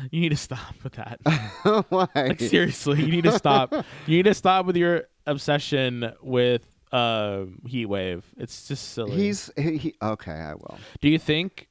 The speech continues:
Speaker 1: But do
Speaker 2: Oh.
Speaker 1: you think when, um, when Heat Wave meets, uh,
Speaker 2: Captain
Speaker 1: past
Speaker 2: Cold?
Speaker 1: Captain Cold, do you think he's gonna have a change of heart?
Speaker 2: I don't know.
Speaker 1: And they're gonna, he's gonna join the Le-,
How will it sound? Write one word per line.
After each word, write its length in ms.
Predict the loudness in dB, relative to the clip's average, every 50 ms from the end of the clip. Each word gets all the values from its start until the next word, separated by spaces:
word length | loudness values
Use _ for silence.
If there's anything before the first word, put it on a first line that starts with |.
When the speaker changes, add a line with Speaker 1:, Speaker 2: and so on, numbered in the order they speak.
| _ _
Speaker 1:
But 120 | -2 0 2
do 60 | 4
Speaker 2:
Oh. 80 | 4 4
Speaker 1:
you 40 | 2
think 320 | 2 -2 -2 -2 -4 -4
when, 280 | -2 -2 0 0 0 0
um, 300 | 0 0 -2 -4 -4 -4
when 120 | -6 -6
Heat 220 | -4 -6 -6 -4 -2
Wave 440 | 0 0 0 0 0 -2 -6 -10
meets, 580 | -10 -8 -8 -6 -8 -8 -12 -14 -16 -16 -16 -18 _ _ _ _ _ -2
uh, 460 | 0 0 0 0 -2 -4 -4 -6 -6
Speaker 2:
Captain 160 | -4 -2 -2
Speaker 1:
past 280 | 0 0 0 0 2 2
Speaker 2:
Cold? 320 | 2 2 0 -2 -4 -6 -10 -6
Speaker 1:
Captain 360 | -4 -2 -2 -2 -4 -6 -6 -4
Cold, 360 | -4 -2 0 0 0 0 -2
do 60 | -4
you 20 |
think 200 | -6 -6 -6 -6 -8
he's 140 | -12 -10 -8
gonna 200 | -6 -6 -4 -4
have 100 | -4 -4
a 40 | -6
change 280 | -8 -10 -12 -12 -12
of 80 | -14 -14
heart? 220 | -12 -12 -12 -12 -14 _ _ -8
Speaker 2:
I 80 | -6
don't 160 | -4 -4 -4
know. 220 | -2 -2 -2 0 2
Speaker 1:
And 100 | 2 2
they're 80 | 4
gonna, 200 | 2 2 0 0
he's 180 | 0 0 -2 0
gonna 180 | 0 0 0 0
join 300 | 2 2 2 2 2 2
the 160 | 0 0 0
Le-, 220 | -2 -4 -6 -6